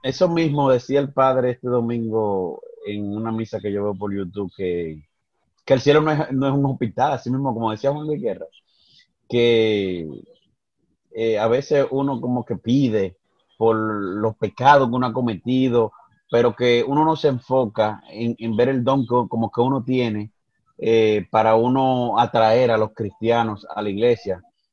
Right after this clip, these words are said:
que el mismo Dios, eh, eh, se enfocó en que, eh, cada persona, eh, no, eh, ver cuál era su don y, y, y, y,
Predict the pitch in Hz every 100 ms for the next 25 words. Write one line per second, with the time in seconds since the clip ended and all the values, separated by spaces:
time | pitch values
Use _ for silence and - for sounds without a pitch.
0 | _ - 110 110 110 110 117 117 135 139
1 | 131 139 135 131 - _ _ _ - 113
2 | 113 110 107 87 85 107 98 110 107 110
3 | - 127 127 127 139 _ _ _ - 110
4 | 110 110 117 110 110 104 101 78 107 95
5 | - 117 135 139 110 - 127 117 113 117
6 | _ _ _ _ - 104 107 110 135 107
7 | 92 _ - 104 110 104 101 95 65 92
8 | 90 110 131 113 - 131 135 127 127 123
9 | 135 123 160 _ _ _ _ _ 113 113
10 | 113 110 107 104 98 113 113 113 110 104
11 | 107